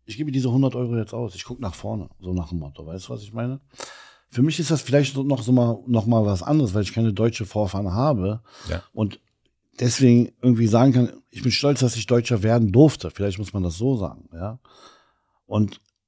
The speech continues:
Speaker 2: Spielt Nation oder, äh, spielt das für dich wirklich eine Rolle?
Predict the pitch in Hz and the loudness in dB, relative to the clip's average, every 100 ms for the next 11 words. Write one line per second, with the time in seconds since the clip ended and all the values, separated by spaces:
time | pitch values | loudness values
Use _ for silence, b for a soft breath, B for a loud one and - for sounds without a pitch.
0 | _ - - 143 127 101 - 104 123 147 | _ -12 -2 0 2 0 0 0 2 0
1 | 113 107 117 117 135 175 - 208 151 - | -4 -6 -6 -12 -14 -14 -14 -14 -12 -12
2 | - 127 127 120 104 98 110 - 101 80 | -2 -2 0 -2 -2 -2 -4 -6 -4 -2
3 | 104 139 | -2 -6